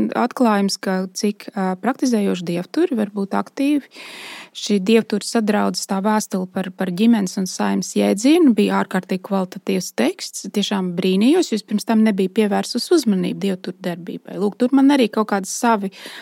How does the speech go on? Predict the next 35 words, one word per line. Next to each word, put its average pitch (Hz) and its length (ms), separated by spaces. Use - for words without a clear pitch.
priekšstati 190 580
jālabo, 302 500
ja, 247 240
jo 220 120
šeit 240 260
es - 100
redzu, 226 320
nu, 240 240
cilvēks, 226 380
ar - 100
kuriem 220 240
ļoti 208 240
labi 202 220
var - 80
sadarboties. - 880
Lai 180 160
gan, 196 240
nu, 196 160
teiksim - 480
tā, - 240
<laughs> - 80
nu, - 80
ja 185 80
dievturu 202 540
un - 20
kristieši 226 480
sāktu 214 380
runāt, 240 340
nu, 247 140
par 269 180
kristietību 247 680
<laughs> 247 40
Latvijā, 302 480
tad 226 160
tur 254 160